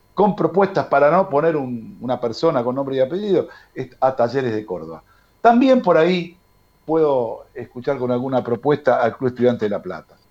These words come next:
y algún otro club por ahí que, que puede, pero hay propuestas, y si hay propuestas, y puede haber cambio, y puede haber debate, y puede haber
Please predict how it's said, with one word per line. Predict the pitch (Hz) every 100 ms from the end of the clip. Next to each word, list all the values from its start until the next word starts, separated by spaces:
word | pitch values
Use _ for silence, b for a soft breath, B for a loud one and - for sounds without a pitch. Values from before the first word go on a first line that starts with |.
| -
y | 151 156
algún | 156 151 151 160
otro | 147 127
club | 123 135
por | 120
ahí | 131 185
que, | 156 127 - b b _
que | - 113 110 - _ _ -
puede, | 143 139 123 110 -
pero | 135 160 165 - B B _
hay | - 190
propuestas, | - 160 147 107 - -
y | 160
si | - 208
hay | 247
propuestas, | 185 208 214 202 170 143 143
y |
puede | 123 175 175
haber | 170 160
cambio, | 190 180 143 127
y |
puede | 123 156 156
haber | 156 151
debate, | 151 165 165 - 113
y | 107
puede | - 147
haber | 147 156 143